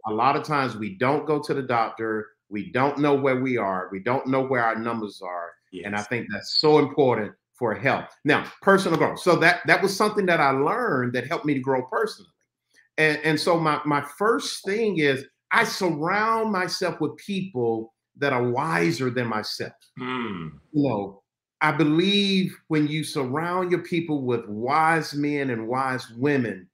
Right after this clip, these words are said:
Speaker 1: um, and you endeavor to spend time with them. So my, my goal is to at least once a week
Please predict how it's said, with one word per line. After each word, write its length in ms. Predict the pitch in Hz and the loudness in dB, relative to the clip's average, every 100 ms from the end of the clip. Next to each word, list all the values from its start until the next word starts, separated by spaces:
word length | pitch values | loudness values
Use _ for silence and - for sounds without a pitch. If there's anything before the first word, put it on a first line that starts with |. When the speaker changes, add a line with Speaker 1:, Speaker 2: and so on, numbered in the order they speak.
| _ _ _ _ | _ _ _ _
Speaker 1:
um, 360 | 127 120 117 113 | -2 0 0 -2
and 220 | 139 135 | 0 0
you 560 | 135 156 143 135 120 - _ _ - | 0 2 2 2 -2 -8 _ _ 0
endeavor 800 | 151 131 123 143 180 185 180 165 | 0 0 0 2 4 4 2 0
to 100 | 147 | -4
spend 460 | - - 147 123 | -8 -2 0 0
time 480 | - - 160 147 123 | -8 -6 -2 0 -2
with 140 | 110 - | -4 -6
them. 280 | 101 87 - - | -8 -8 -14 -16
So 600 | - 170 151 143 - - _ - | -2 4 6 4 0 -10 _ -6
my, 360 | 113 170 196 190 | 2 4 2 0
my 640 | 135 131 175 196 208 202 202 131 | 0 2 2 2 0 -2 -4 -6
goal 500 | 156 175 180 170 151 143 | -2 2 2 2 0 -2
is 340 | 143 135 - | -2 -4 -10
to 200 | - 135 131 | -6 -4 -2
at 180 | 127 | -4
least 440 | 123 147 196 190 139 | -2 0 0 -2 -6
once 460 | 135 165 202 - | -2 -2 -2 -6
a 60 | 214 | -6
week 400 | 196 135 110 110 | -4 -4 -4 -8